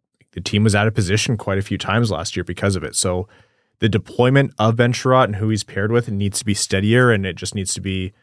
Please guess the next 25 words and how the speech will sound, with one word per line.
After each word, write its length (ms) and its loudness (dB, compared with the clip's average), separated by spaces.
a 60 0
little 220 4
bit 140 2
more 160 0
measured 340 -2
in 120 -4
terms 260 -6
of 160 -10
where 340 -6
he's 220 -8
activated 500 -8
across 380 -14
the 100 -10
ice. 140 -10
You 60 -4
don't 120 2
need 140 0
Ben 160 4
Chiarot 280 2
to 60 -6
be 80 2
a 40 2
first 260 -4
pairing 200 -4
D-man. 320 -12